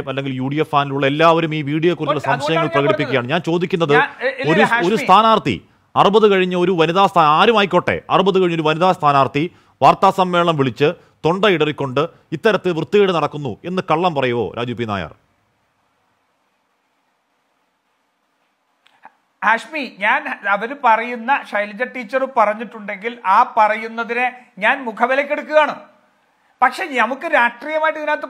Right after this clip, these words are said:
Speaker 2: പറയുന്ന ഒരു, ഒരു, ഒരു പാറ്റേൺ ഉള്ളതും ഇത് തെരഞ്ഞെടുപ്പ് തന്ത്രമാക്കി മാറ്റുന്നു എന്നുള്ളതും ചർച്ച ചെയ്യാതിരിക്കാൻ പറ്റുമോ? അങ്ങനെ ചർച്ച ചെയ്താൽ മുന്നോട്ട്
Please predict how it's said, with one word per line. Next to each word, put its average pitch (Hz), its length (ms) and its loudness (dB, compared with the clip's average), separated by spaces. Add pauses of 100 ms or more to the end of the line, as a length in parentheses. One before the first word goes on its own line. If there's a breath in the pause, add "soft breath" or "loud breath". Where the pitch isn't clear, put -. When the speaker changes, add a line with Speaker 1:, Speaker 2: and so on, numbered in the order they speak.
Speaker 2:
പറയുന്ന 262 340 -2
ഒരു, 285 260 -4
ഒരു, 277 320 -4
ഒരു 240 140 -4 (140)
പാറ്റേൺ 240 400 2
ഉള്ളതും 240 460 -8 (240 soft breath)
ഇത് 285 240 -10 (100)
തെരഞ്ഞെടുപ്പ് 302 640 0
തന്ത്രമാക്കി 285 440 -2
മാറ്റുന്നു 254 460 -4
എന്നുള്ളതും 285 460 -2
ചർച്ച 220 240 -2
ചെയ്യാതിരിക്കാൻ 277 420 -4
പറ്റുമോ? 196 380 -14 (960)
അങ്ങനെ 285 240 -2
ചർച്ച 320 280 2
ചെയ്താൽ 330 240 4
മുന്നോട്ട് 302 220 0